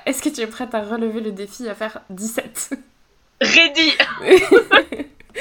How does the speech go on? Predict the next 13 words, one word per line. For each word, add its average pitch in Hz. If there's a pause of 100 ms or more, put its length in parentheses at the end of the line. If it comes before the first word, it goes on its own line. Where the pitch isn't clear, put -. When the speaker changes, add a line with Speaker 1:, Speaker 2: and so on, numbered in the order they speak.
(240)
Speaker 1:
Ok, 233 (140)
alors 175
attends. 180 (480)
Alors, 220
ta 185
maison 214
à 240
Poudlard. 226 (1300)
Speaker 2:
Gryffondor. 240 (340)
Speaker 1:
Ton 180
âge. 160 (1000)
Speaker 2:
Vingt-trois 220
ans. 170